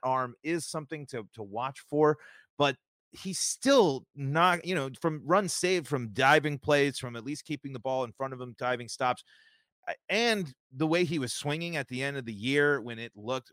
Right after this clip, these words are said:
like Trevor Story again, connecting with home runs that were just launching. I, I, I think he's gonna get still a, a great deal. I don't think he's gonna get, I don't think he'll sign some eight-year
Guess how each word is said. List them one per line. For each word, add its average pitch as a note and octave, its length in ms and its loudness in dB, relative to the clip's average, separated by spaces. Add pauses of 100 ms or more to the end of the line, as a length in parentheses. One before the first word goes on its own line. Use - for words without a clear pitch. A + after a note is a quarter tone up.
(120)
like A2+ 220 -6
Trevor A#2 280 0
Story A#2+ 440 -2
again, B2 500 -6
connecting A#2 500 -6
with A2+ 140 -2
home A#2 240 2
runs A2 240 0
that G#2 160 0
were G2+ 140 -4
just F#2+ 260 -14
launching. A2+ 540 -2 (400)
I, C#3+ 180 6
I, F3 220 8
I G3 160 8
think E3 300 -4
he's D3 180 -6
gonna C#3 220 -6
get B2 280 -2
still C#3+ 520 0
a, B2+ 180 2
a B2+ 80 0
great C3 260 -2
deal. C3+ 260 -4
I D3 100 4
don't E3+ 160 -6
think D3+ 160 -8
he's C3+ 180 -8
gonna B2+ 200 -4
get, A#2+ 280 -4 (720)
I G3 100 8
don't B3+ 160 2
think A#3 160 -8
he'll G3 140 0
sign D#3 400 -4
some C#3 280 -6
eight-year B2+ 840 -2